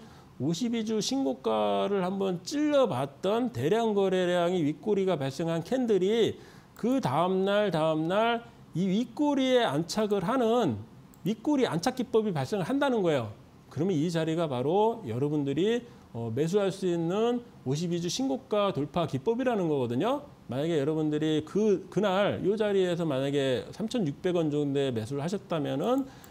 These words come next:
이 자리에서 신세계가 보인다는 거죠. 그죠? 신세계가 보인다는 거예요. 엄청난 상승이 나왔죠. 자, 그러면 올해 갔던 종목 중에, 어, 한번 오십이 주 신고가 기법으로 갔던 종목을 한번, 어, 보도록 할게요.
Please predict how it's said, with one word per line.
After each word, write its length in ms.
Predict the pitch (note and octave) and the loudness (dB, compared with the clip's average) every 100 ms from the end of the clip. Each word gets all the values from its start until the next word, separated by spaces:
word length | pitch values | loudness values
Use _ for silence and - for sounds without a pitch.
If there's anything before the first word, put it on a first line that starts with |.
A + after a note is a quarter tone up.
| - | -6
이 260 | D#3+ B3+ C#4+ | -2 0 0
자리에서 760 | C#3+ C3+ C3 A#2+ A#2 G3 C4+ C4 - - | 0 0 0 0 0 0 -2 -6 -16 -14
신세계가 720 | - C#4+ D#4 D4 C4 A#3+ A3+ | -2 2 4 4 4 4 4
보인다는 440 | F3 D3 C3+ B2+ A#2 | 4 2 2 0 0
거죠. 340 | A#2+ G#3+ B3+ - - - - | 0 0 -2 -10 -20 -20 -6
그죠? 220 | B2 D4+ - - | -4 -4 -6 -16
신세계가 580 | - A3 G#3 G#3+ F#3 F3 | -8 -6 0 0 2 2
보인다는 420 | C3+ B2 A#2 A2 | 0 0 -2 -4
거예요. 220 | G#2 D#3 A#3+ - - - | -4 -4 -6 -16 -20 -12
엄청난 640 | - G#3 G#3 - A3+ G#3+ F#3+ | -6 -4 -4 -4 -2 0 0
상승이 300 | F#3+ F#3 F3 | 0 2 0
나왔죠. 460 | A#2 A2 - C#4 - - - - - - - | 0 -2 -4 -4 -8 -20 -20 -20 -20 -18 -2
자, 120 | G3 | 2
그러면 600 | A#3 C#4 C4+ C4+ D3+ G#2 - - - - | 4 6 6 6 4 0 -8 -20 -20 -4
올해 640 | G#3+ C4+ E4+ D#4 C#4+ B3+ G#3+ | 2 4 6 6 8 6 6
갔던 400 | E3+ E3+ B3+ A#3 | 2 2 2 4
종목 380 | F3+ G#3+ G3 - | 4 4 4 2
중에, 440 | E3+ A3 G#3 G#2+ | 2 4 4 0
어, 280 | D#3+ C#3+ C#3 | 0 0 0
한번 580 | C#3+ A3 A3 G#3 G3 D#3+ | 0 2 4 4 2 2
오십이 320 | D#3+ G3+ C#4+ B3 | 2 2 2 0
주 100 | A#3+ | 2
신고가 580 | C#4+ D4+ C#4+ C4 A#3+ | 2 0 2 2 4
기법으로 360 | G#3 - G3 G3+ | 2 2 0 2
갔던 300 | B2 - G#3+ | -2 0 2
종목을 500 | F#3+ F3 E3 G#3 D#3+ | 2 2 2 4 2
한번, 800 | E3 E3+ E3 D#3 D3 C3 A#2 A2 | 0 0 2 2 2 0 -2 -4
어, 200 | B2+ A#2+ | -4 -4
보도록 300 | - D#3 F3+ | -4 -2 0
할게요. 380 | E3 - F#3 C#4+ | 0 0 0 0